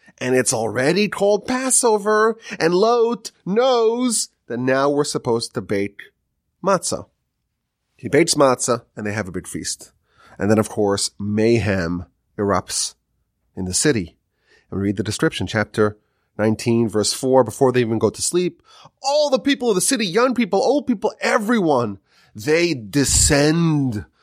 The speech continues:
upon Lot. And they say, "Where are those travelers? We want them. We don't believe in hospitality." And Lot goes out. He leaves his house and closes the door behind him, tries to appease and assuage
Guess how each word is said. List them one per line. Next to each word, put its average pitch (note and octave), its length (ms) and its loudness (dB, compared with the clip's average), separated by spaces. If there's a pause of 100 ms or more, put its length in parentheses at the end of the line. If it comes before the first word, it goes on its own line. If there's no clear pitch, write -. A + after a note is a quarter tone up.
(160)
upon A#2+ 300 -4
Lot. D3 640 -2 (380)
And B2+ 100 0
they B2+ 40 2
say, D3+ 160 2
"Where D3+ 300 2
are E3+ 180 2
those D#3+ 240 0
travelers? F#3 800 0 (160)
We C#3+ 140 2
want F#3+ 400 0
them. G3+ 320 0 (100)
We G#3+ 100 -2
don't G3+ 200 0
believe G3 320 2
in F3+ 60 4
hospitality." G#3+ 1200 0 (480)
And A#2+ 140 -6
Lot C3 220 2
goes A#2 220 -2
out. D3 580 -2 (520)
He A2 420 -6 (140)
leaves D3+ 760 0
his B2 240 -4
house F3 520 0
and A#2+ 140 -6
closes F#3 520 0
the D#3+ 100 0
door F3+ 240 0
behind F3+ 500 0
him, F#3+ 100 2
tries E3+ 280 -2
to D#3+ 140 -2
appease E3+ 440 -4
and B2 100 -6
assuage B2+ 640 0